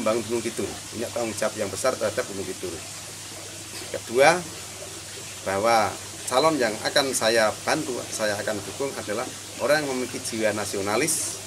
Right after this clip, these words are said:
menghargai keberagaman. Kemudian yang ketiga, yang ketiga, bahwa seseorang tersebut, calon tersebut tidak melacurkan dirinya hanya untuk, eh, kepentingan pribadi dan kelompoknya. Jadi tiga syarat itu yang kemudian akan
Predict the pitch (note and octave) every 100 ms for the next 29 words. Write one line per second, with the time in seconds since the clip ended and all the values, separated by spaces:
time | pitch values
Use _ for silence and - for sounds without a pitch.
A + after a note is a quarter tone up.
0 | - B2+ A2+ G2+ A2 - - G2 F2+ G2
1 | G2 F2 - - - - - - - -
2 | - - - - - - - - - -
3 | - - G#2 G2 D3 D3 - - - -
4 | - - - - - - - - - -
5 | - B2 C3 C#3 D#3+ C3 A2+ G#2 A#2+ B2+
6 | E3+ D#3+ A#2+ A#2 - - - - - -
7 | - G#2+ - E3 D3 C#3+ C3+ C3 A#2+ -
8 | D#3+ D#3+ C3 C3 B2+ A#2+ A#2 - D#3 D3+
9 | C#3+ A#2+ B2+ C3 C3 B2 C3+ B2 A2 A2+
10 | D#3 C3 A#2 A#2+ B2 C3 - - - G#3+
11 | - C3+ - - - - D3+ D#3 D3 C3+
12 | C#3 C3+ C#3 B2 G#2 A#2+ A#2+ A2 A2+ G#2
13 | G2 F2+ D#2+ D2+ E2+ E2 - - G#2 G#2
14 | G2+ G2 G2+ C#3+ G#2+ F2 G2 G#2+ - A2+